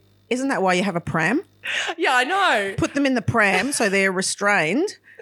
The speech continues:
Speaker 1: and, uh, off
Speaker 2: You know,
Speaker 1: you
Speaker 2: this
Speaker 1: go,
Speaker 2: is
Speaker 1: Dale.
Speaker 2: for him to figure out. <laughs>
Speaker 1: See, I'm too much of a control freak. I would have actually given him that option and said, "This is what you're gonna do."
Speaker 2: The pram's in the car. You can figure it out. <laughs>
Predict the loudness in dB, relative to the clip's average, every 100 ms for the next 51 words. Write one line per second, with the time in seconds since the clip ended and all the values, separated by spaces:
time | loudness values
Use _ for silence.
0 | -4 0 0 0 2 0 0 -2 0 2
1 | 2 2 0 0 0 0 0 0 0 2
2 | 2 0 -4 -8 0 0 0 0 0 -2
3 | -4 -4 -2 -2 0 0 0 -2 0 0
4 | 0 0 -2 -2 -4 -2 -2 0 0 -2
5 | 0 -2 -2 -2 -2 0 0 0 0 0
6 | 0 0 -2 0 -2 0 -2 -2 -2 0
7 | 0 0 -2 -2 -2 2 2 -2 -6 -4
8 | -2 -2 -4 -4 -6 -6 -4 -4 -4 -4
9 | -4